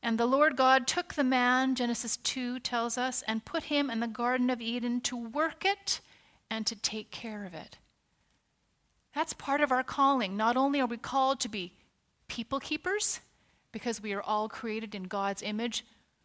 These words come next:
we're also created to be earth keepers, to take care of God's creation,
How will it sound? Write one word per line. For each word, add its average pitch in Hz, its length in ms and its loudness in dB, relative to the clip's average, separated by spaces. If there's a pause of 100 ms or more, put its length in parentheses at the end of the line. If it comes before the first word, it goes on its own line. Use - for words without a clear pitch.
(440)
we're 233 100 -2
also 285 320 2
created 262 380 -2
to - 80 -4
be 233 240 -6 (180)
earth 392 300 0
keepers, 190 680 -6 (440)
to 262 100 -12
take 285 320 -4
care 285 440 0
of 226 220 -4
God's 214 400 -4
creation, 208 680 -6